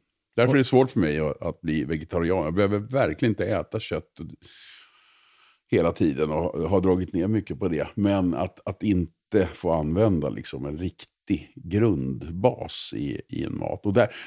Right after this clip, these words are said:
Speaker 1: där har ju liksom grytans hemlighet, tror jag, att man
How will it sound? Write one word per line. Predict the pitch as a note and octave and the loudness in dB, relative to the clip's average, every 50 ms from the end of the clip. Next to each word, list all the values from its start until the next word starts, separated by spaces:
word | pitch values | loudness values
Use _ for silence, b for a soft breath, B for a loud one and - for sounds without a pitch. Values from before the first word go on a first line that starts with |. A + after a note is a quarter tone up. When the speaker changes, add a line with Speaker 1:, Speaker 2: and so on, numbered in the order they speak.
| B B | B B
Speaker 1:
där | - A2 | 4 4
har | A#2 B2 B2+ B2+ B2+ C3 C3 | 6 8 8 8 8 6 6
ju | C3 C3 B2+ | 6 4 4
liksom | A#2+ G2+ F#2+ - - - F#2 D#2+ D2 F2+ - - | 4 2 0 -2 -2 -2 -2 -2 -2 -4 -6 -6
grytans | - G2 G2 F2+ E2 - - D#2+ D2+ D#2 - | -2 2 2 2 2 0 -2 -4 -4 -2 -2
hemlighet, | A2 G2 E2+ D2+ D#2 D#2 F2 A2 B2 A2+ - | -2 0 0 2 0 0 2 2 0 0 0
tror | - - F2 - | -4 -6 -6 -4
jag, | G1+ G1+ G1+ | -2 -4 -4
att | - - _ | -4 -6 _
man | - - D2+ B1+ - | -6 -6 -4 -6 -8